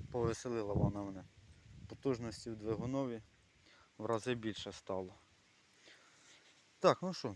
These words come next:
підемо із того, що, е, Вова Брус. На каналі Вови Бруса я бачив, що він установив фільтр,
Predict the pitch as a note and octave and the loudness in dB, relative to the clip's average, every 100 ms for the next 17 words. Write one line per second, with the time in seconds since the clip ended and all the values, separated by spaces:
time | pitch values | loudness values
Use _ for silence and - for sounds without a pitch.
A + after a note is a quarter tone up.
0 | - - D#3+ G3 F#3+ - - - - - | -8 -6 2 2 2 -8 -18 -20 -20 -20
1 | - - - - _ - - - - - | -20 -20 -20 -20 _ -20 -20 -20 -20 -20
2 | - - - - - - - - B2 - | -20 -20 -20 -20 -20 -20 -14 -8 -6 -4
3 | - F3+ E3 D3+ - D#3 C#3 - - - | 4 8 8 6 2 2 2 -2 -18 -20
4 | - - B2 A2+ A2+ G#2+ - - - - | -20 -6 -4 -4 -6 -10 -14 -16 -20 -20
5 | - - - - - - - - - - | -20 -20 -20 -20 -20 -18 -14 -12 -12 -12
6 | - - C#3 C3 A#2+ A#2+ A2+ - - - | -10 4 8 10 8 6 0 -2 -10 -14
7 | - - - - - - - - - - | -20 -20 -20 -20 -20 -20 -20 -20 -20 -8
8 | A#2+ A2+ A#2+ A#2+ A#2+ A#2 A#2 A2+ G#2+ A2 | -4 0 2 4 4 4 4 4 2 -4
9 | - C3 A#2 A2 - - - A2+ A2+ - | 0 2 4 2 0 -12 -12 0 0 0
10 | A2 - - - - - A#2 A2+ A2 - | -8 -14 -20 -18 -16 -4 -2 -2 -4 -8
11 | - - - - A#2+ - A2+ A#2 A#2 A2 | -18 -20 -20 -16 -12 -8 -4 2 2 0
12 | - - - - - - D3+ D#3 - | -6 -20 -20 -20 -20 -2 0 4 6